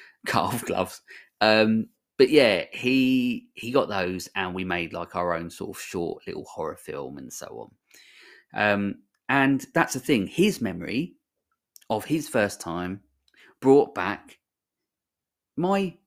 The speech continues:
early memories, no, obviously nowhere near my first, but, you know, my early memories of, of having fun and recording my fir-, one of my first sort of,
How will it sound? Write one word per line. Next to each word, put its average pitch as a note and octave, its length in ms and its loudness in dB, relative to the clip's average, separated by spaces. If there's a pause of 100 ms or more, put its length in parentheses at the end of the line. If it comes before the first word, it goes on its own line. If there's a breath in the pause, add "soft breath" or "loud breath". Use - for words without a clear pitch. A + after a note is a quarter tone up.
(680)
early G2+ 300 0
memories, F2+ 500 -6
no, A2 220 -2
obviously G2 260 -6
nowhere F#2+ 240 -2
near F#2 160 -4
my F2 140 -6
first, D#3 380 0
but, - 140 -4
you B2+ 120 0
know, G#2 120 -2
my B2 220 2
early C#3 300 2
memories E2+ 440 -8
of, F#2 200 -14
of G#2+ 120 -6
having A2 300 -8
fun G2+ 300 -4
and F#2+ 160 -6
recording A#2 440 -2
my G2 120 -4
fir-, G#2 440 -4
one G#2+ 140 -4
of G2+ 80 -6
my G2 100 -2
first F#2+ 360 -4
sort - 140 -8
of, - 100 -20